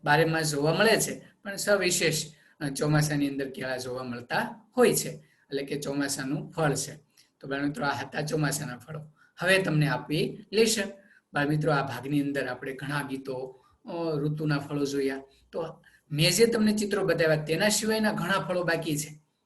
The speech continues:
તો તમે તમારા ભાઈ બહેન, મમ્મી પપ્પા, દાદા દાદી તેમને પૂછી શકો છો કે કયા ફળ કયા ઋતુમાં સૌથી વધારે જોવા મળે અને તે ઋતુમાં તમે તે ફળ ખાઓ ને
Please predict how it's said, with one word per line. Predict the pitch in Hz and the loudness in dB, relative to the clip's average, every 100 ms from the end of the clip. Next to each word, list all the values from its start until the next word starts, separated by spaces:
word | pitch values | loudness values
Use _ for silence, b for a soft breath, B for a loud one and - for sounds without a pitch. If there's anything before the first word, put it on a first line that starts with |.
| _ _ | _ _
તો | 147 | -12
તમે | 147 143 147 | -4 -2 0
તમારા | 139 135 139 131 | -2 -6 -6 -6
ભાઈ | 131 131 135 | -8 -8 -8
બહેન, | 131 131 131 131 - _ _ | -6 -6 -6 -12 -18 _ _
મમ્મી | 135 139 | -8 -6
પપ્પા, | 131 135 131 131 127 | -6 -8 -8 -8 -8
દાદા | 127 127 | -6 -8
દાદી | 127 131 131 131 131 b b - | -8 -8 -6 -8 -10 b b -18
તેમને | 127 135 | -12 -10
પૂછી | 135 165 202 | -6 -4 -2
શકો | 185 185 185 | -2 -2 -4
છો | 151 196 - b b b _ | -4 -6 -12 b b b _
કે | - 170 | -6 -4
કયા | 160 - 170 160 | -2 0 0 0
ફળ | 156 156 151 | 0 -2 0
કયા | 151 151 | 2 2
ઋતુમાં | 147 147 151 147 | 2 -2 0 0
સૌથી | 151 139 151 | 0 -4 -2
વધારે | 147 151 147 | -2 0 0
જોવા | 139 147 143 | 2 0 0
મળે | 143 143 147 B B | 0 -4 -8 B B
અને | 196 196 | -4 -4
તે | - 180 | 2 4
ઋતુમાં | 190 190 196 190 185 | 4 4 2 0 -2
તમે | 190 185 | -4 -2
તે | 190 | -2
ફળ | 190 196 196 | -2 -2 -2
ખાઓ | 233 285 | 2 4
ને | 226 165 - | 4 0 -8